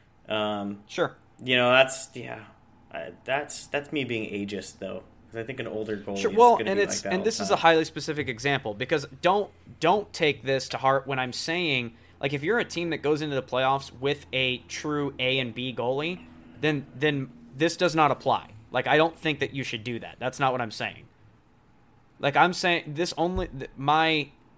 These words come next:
Speaker 2: my scenario here only applies to when you tru-, truly have a one A and a two A.
Speaker 1: Yeah,
Speaker 2: Like, I'm
Speaker 1: I
Speaker 2: not s-, like, like, say Vegas goes into the playoffs, they've got Fleury,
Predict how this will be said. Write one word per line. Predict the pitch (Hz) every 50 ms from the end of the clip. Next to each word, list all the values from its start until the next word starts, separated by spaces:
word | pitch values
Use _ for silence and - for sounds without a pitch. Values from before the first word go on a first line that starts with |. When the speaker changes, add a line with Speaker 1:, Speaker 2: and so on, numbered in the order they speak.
| _ _ _ _ _ _ _ _ _ - -
Speaker 2:
my | 139 139 147 165 165
scenario | - - 151 147 151 156 160 156 135
here | 139 131 131 -
only | - 143 160 175 180 180
applies | 165 - - - 143 143 143 135 139
to | - 131
when | 131 127 127
you | 123 117
tru-, | - - 156 156 151 139 - - 131
truly | - - 170 165 156
have | 139 139 135 127
a | 123
one | 113 120 131 131 131
A | 123 123 123 123 120 -
and | 117 113
a | 107
two | 110 - - 120 104 101
A. | - - - - - _ _ _ _ _ _ _ _ _ _ _ _ _ _ _ _ _ _ _ _ _ _ _ _ _ _ _ _ _ _ _ - - -
Speaker 1:
Yeah, | 120 120 123
Speaker 2:
Like, | 117 120 151
I'm | 156
Speaker 1:
I | 170
Speaker 2:
not | 170 175 170
s-, | - - -
like, | 151 151 160 151 143 - - _ _ _ -
like, | 151 151 143
say | - - 196 170
Vegas | 156 165 170 165 165 -
goes | - 165 160 139
into | 156 147 135
the | 113
playoffs, | 113 - 151 156 151 139 135 131 -
they've | - 135 120
got | 135 143 139 139
Fleury, | - - 151 151 151 147 139 139 135 127 -